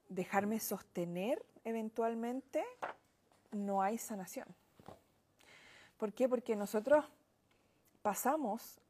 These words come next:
veinticuatro siete con nosotros mismos,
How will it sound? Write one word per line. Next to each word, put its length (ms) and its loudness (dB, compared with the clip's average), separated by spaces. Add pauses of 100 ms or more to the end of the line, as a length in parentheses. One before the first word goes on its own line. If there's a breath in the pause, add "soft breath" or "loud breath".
veinticuatro 640 0
siete 640 -6 (120)
con 160 -4
nosotros 420 -6
mismos, 600 -8